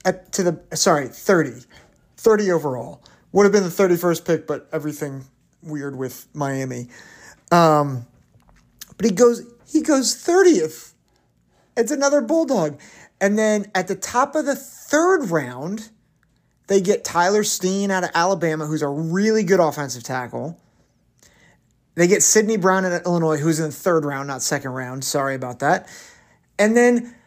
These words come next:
who falls to them in the fourth round?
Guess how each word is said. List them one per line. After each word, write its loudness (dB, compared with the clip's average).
who 0
falls 0
to -2
them 4
in 2
the -2
fourth 0
round? -2